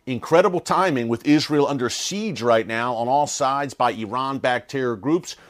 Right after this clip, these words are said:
Of course, internal discord as well. Now, our friend Mike Bickle of the International House of Prayer is helping to spearhead this massive global movement.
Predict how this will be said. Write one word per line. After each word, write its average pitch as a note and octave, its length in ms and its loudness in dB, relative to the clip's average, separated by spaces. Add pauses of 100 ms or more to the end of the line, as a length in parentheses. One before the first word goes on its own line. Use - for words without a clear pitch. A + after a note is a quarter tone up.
(160)
Of - 120 -6
course, D3+ 300 0
internal D#3 580 -2
discord D3 540 -2
as G#2+ 160 -2
well. C#3+ 420 4 (280)
Now, A2+ 100 -2
our A2+ 100 2
friend C3+ 320 -2
Mike C3+ 280 -2
Bickle C#3+ 280 -2
of A#2 60 0
the G#2+ 160 -8
International C3 680 -8
House B2 360 -8
of A#2 180 -8
Prayer C#3+ 500 0 (260)
is A#2 200 -4
helping D3+ 340 -2
to C3 180 -6
spearhead C3+ 760 -2
this A2+ 200 -4
massive C3+ 600 -6
global C#3+ 400 -2
movement. C#3 440 0